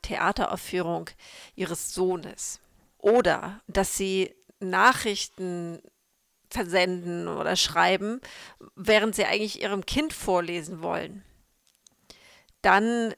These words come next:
muss da wirklich ein dicker roter Vermerk dahinter. Hier muss was geändert werden. Auch wenn Ihr Kind das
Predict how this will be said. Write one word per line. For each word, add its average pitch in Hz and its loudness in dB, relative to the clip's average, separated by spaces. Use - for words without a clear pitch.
muss 220 2
da 175 4
wirklich 196 -2
ein 185 -8
dicker 240 2
roter 196 2
Vermerk 190 4
dahinter. 185 -2
Hier 240 4
muss 202 0
was 185 -2
geändert 190 -2
werden. - -10
Auch 208 6
wenn 254 0
Ihr 214 -4
Kind - -2
das - -4